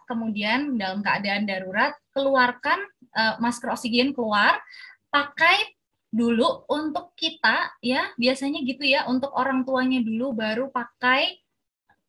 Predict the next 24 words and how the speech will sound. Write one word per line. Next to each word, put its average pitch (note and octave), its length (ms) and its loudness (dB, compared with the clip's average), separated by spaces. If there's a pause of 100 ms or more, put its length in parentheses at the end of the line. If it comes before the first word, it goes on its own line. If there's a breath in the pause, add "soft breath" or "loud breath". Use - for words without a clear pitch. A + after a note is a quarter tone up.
untuk B3 340 0
anaknya, A#3+ 480 2
baru A3 300 0
tolong B3 320 2
anaknya A3+ 600 -2
untuk A3 360 -6
pakai B3 560 -2
masker G3+ 400 -6
oksigen G3 440 -6
dia. F#3+ 440 -4 (280 loud breath)
Tapi A3 320 -6
kita B3+ 280 -4
dulu, C#4 520 0 (160)
orang A3 320 2
yang A3 160 4
dewasa, G3+ 680 0
orang A3 280 0
tuanya A3 400 2
dulu G#3+ 200 0
harus G3+ 280 -6
pakai F3+ 400 -6
dulu G3 200 -6
masker F3+ 440 -6
oksigennya. D#3+ 800 -4